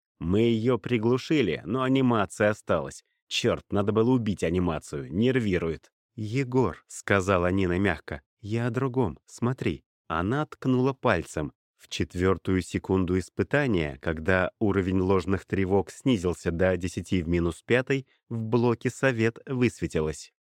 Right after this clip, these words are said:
"Стоит подождать. Обновление модели сцены". И с этой фразой случилось странное. Перед тем, как она полностью проявилась, курсор в строке интерфейса, мигающий,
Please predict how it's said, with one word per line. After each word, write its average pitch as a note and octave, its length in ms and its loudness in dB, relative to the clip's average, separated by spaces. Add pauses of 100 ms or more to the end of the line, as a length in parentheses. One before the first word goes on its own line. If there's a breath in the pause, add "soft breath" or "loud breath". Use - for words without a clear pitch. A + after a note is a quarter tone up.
"Стоит - 680 -4
подождать. B2 720 0 (100)
Обновление F2+ 800 0
модели G#2 420 2
сцены". D#2+ 560 0 (260)
И F#2+ 140 0
с - 160 -8
этой F#2 280 2
фразой C3+ 540 0
случилось C3+ 640 -2
странное. D#2+ 720 -2 (240)
Перед G2 340 0
тем, G#2 300 2
как G2+ 180 2
она G2 200 2
полностью F#2+ 640 0
проявилась, A2+ 800 -2 (140)
курсор G#2 680 -2
в - 60 -20
строке G#2+ 460 0
интерфейса, F2 720 0
мигающий, F#2 720 0